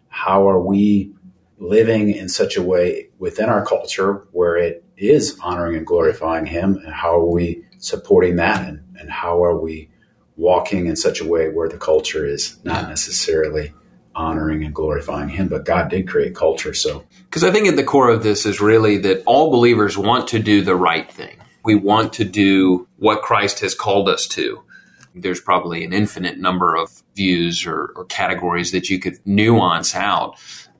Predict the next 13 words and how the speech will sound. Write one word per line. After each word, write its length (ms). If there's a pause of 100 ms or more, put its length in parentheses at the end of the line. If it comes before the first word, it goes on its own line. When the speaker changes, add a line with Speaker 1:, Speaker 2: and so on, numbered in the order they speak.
(120)
Speaker 2:
but 240
there's 240
such 360
a 80
diversity 640
of, 200
of 160
how 360
this 300
could 260
be 140
played 340
out. 280